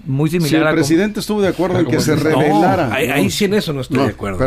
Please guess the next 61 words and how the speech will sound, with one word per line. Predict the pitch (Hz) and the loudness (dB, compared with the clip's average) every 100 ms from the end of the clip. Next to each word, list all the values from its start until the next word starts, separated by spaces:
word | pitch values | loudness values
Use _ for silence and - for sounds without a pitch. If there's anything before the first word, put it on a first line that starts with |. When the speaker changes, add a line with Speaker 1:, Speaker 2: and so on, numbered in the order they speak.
| 127 | 0
Speaker 2:
espérame, | - 120 131 | -2 -2 -2
si | - | -4
el | - 135 | -6 -4
presidente | 156 240 - | 0 0 0
estuvo | 277 | 0
de | 233 | 0
acuerdo | - 208 | 0 0
en | 208 | 0
que | 160 - | -2 -2
se | 143 | 0
diera | 147 190 | 2 0
a | 196 | 0
conocer | 160 143 127 165 | -2 -2 -2 -2
toda | - 147 | -2 -6
esta | 151 | -6
información, | 120 104 113 139 | -8 -8 -6 -6
porque | 139 120 | -6 -6
ya | 127 | -6
lo | 135 107 | -6 -4
dijo, | 156 | 0
Speaker 1:
Él | 151 156 | 0 2
Speaker 2:
¿no? | |
Speaker 1:
hoy | 160 151 | 2 2
lo | 180 | 2
dijo | 143 143 170 | 2 0 0
y | 147 | 0
el | |
Speaker 2:
Hoy, | 120 | 0
Speaker 1:
viernes | 123 151 | 0 0
Speaker 2:
hoy, | |
Speaker 1:
lo | 139 | 0
dijo. | 120 127 | -2 0
Speaker 2:
hoy | 139 | 2
lo | 131 | 2
dijo. | 120 113 | 0 0
Speaker 1:
Él | 156 | 0
Speaker 2:
Él, | 151 | 0
Speaker 1:
quería | 175 156 160 | 2 2 2
que | 143 | 0
se | 127 | -6
diera | 127 | -4
a | 135 | 0
Speaker 2:
él | |
Speaker 1:
conocer. | 185 190 | 2 2
Speaker 2:
no | 202 | 0
está | - 185 | 0 0
molesto | 170 156 160 151 | 2 2 0 -4
por | 131 | -4
la | 113 | -4
filtración. | 98 104 101 101 113 92 | -4 -6 -6 -4 -4 -4
Speaker 1:
No. | 131 143 165 | -6 -6 -4
Speaker 2:
Eh, | 139 160 | 0 2
él | 175 | 2
dice | 156 | 0
que | 143 | -4
está | - 160 160 | -2 0 0
satisfecho | 117 131 117 143 170 160 | -4 -6 -4 -2 -2 -2
que | |
se | 151 | 0
haya | 147 | 0
filtrado. | 127 110 85 73 | 0 -6 -8 -12